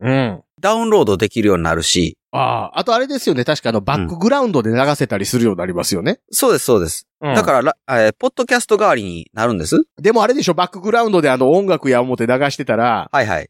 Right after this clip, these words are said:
Speaker 1: 気づいたら歌ってみたとかに流れてて、<laughs>「お前いらんねん！」って思ったりしません？
Speaker 2: <laughs> 自動再生やとそういうこともあるやもしれん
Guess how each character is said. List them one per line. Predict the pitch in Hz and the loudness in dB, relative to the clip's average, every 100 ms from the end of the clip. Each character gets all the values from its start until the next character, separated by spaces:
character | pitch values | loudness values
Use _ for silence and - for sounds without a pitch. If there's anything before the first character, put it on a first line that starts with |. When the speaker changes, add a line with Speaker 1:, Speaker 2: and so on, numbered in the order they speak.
| _ | _
Speaker 1:
気 | - 214 | -10 -8
づ | 202 | -4
い | |
た | 151 | -4
ら | 123 | -2
歌 | 170 185 | -2 -2
っ | - | -4
て | 165 | -10
み | 165 | -6
た | 156 | -4
と | 135 | -4
か | 123 | -4
に | 113 | -4
流 | 120 131 | -2 0
れ | 131 123 | -2 -2
て | 127 | -2
て、 | 120 | 0
<laughs> | 107 120 | 0 0
「お | |
前 | 135 190 | -2 -4
い | |
ら | 240 320 | -2 -4
ん | 302 | -4
ね | 220 | -4
ん！」 | 175 | -2
っ | |
て | 143 | -2
思 | 139 | 0
っ | 180 | 0
た | 117 | 0
り | 110 | -2
し | - | -2
ま | 123 | -2
せ | - 127 | -2 -8
ん？ | 170 _ - | -8 _ -8
Speaker 2:
<laughs> | 370 294 117 | -4 -4 -2
自 | 143 | 2
動 | 165 | 4
再 | 180 233 | 4 0
生 | 233 147 | 2 0
や | |
と | 120 | 0
そ | 117 156 | 0 0
う | |
い | |
う | |
こ | 165 | 2
と | 139 | 0
も | 101 | 0
あ | 113 | 2
る | |
や | 143 | 2
も | 104 | 0
し | 104 104 | 0 0
れ | |
ん | 101 101 | -2 -4